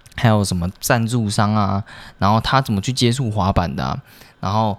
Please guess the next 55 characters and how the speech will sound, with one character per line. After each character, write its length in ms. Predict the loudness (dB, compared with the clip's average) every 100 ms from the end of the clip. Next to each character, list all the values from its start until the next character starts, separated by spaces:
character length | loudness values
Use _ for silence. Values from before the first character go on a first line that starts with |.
| -10 -16
以 140 | -6
及 180 | -2 -2
他 380 | 0 2 4 4
的 120 | 2
大 300 | 2 2 4
招、 180 | 4 4
他 120 | 4
的 80 | 2
风 340 | 2 0 0
格 180 | 0 0
之 140 | 0 0
类 160 | -2
的。 100 | -4 -8 -12 -6
因 40 | 0
为 80 |
你 20 | 2
可 100 | 2
以 40 |
看 180 | 4 2
得 40 |
出 140 | 4 2
来， 100 | 2
日 220 | 4 2
本 180 | 2 0
他 140 | 2
们 240 | 4 2 -2 -12 -20 -20 -20 -20 -20 _ _
追 160 | 2 4
求 180 | 4
的 80 | 2
风 240 | 2 2 2
格 100 | 0
就 120 | 0
比 120 | -2
较 160 | 0 2
像 280 | 4 2
是 180 | 2 0
很 260 | 0 0 2
稳 220 | 0 2
健 180 | 2 2
的 120 | 2
把 260 | -2 -4 -6 -14 -8
招 240 | -2 0
式 220 | 2 0 -2
做 200 | -2 -4
出 200 | -4 -4
来。 100 | -6 -14 -20 0
但 160 | 2
是， 340 | 2 2 2 0 -4 -20 _
啊， 120 | -4
当 200 | 2 4
然 100 | 4
了， 60 | 4
他 140 | 4
们 200 | 4 2
讲， 300 | 2 2 2